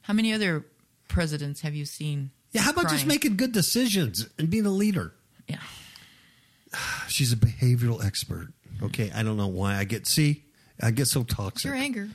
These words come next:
Speaker 1: It's your anger.
Speaker 2: I do. I just, I need to really detoxify here.
Speaker 1: It's the only
Speaker 2: Um,
Speaker 1: way that you know how to express your
Speaker 2: It is.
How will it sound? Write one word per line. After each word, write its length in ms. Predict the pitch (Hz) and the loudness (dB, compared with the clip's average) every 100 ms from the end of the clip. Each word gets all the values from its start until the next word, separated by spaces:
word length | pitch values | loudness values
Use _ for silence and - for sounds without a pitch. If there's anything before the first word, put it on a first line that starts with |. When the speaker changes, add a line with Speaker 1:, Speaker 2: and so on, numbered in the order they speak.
| - | -8
Speaker 1:
It's 100 | 196 | -4
your 100 | 226 | -2
anger. 400 | 226 226 170 185 - | 0 -2 -4 -6 -2
Speaker 2:
I 100 | 127 | 2
do. 260 | 175 170 95 | 4 2 2
I 160 | 123 | 0
just, 320 | 123 143 - | 2 0 0
I 120 | 131 127 | 0 4
need 200 | 135 151 | 4 4
to 80 | |
really 200 | 117 135 | 2 2
detoxify 920 | 127 117 - 107 95 110 - 90 87 85 | -2 -8 -6 -4 -4 -4 -6 -8 -8 -8
here. 240 | 87 85 - | -8 -10 -16
Speaker 1:
It's 100 | - | -2
the 80 | 135 | 0
only 160 | 226 226 | 2 2
Speaker 2:
Um, 60 | |
Speaker 1:
way 160 | 214 214 | 2 0
that 140 | 190 | 0
you 100 | 175 | 0
know 140 | 170 170 | 0 0
how 180 | 165 | -4
to 60 | 156 | -6
express 480 | 147 - 156 151 - | -8 -10 -8 -8 2
your 100 | 151 | 4
Speaker 2:
It 60 | |
is. 360 | 175 143 95 | 4 2 -2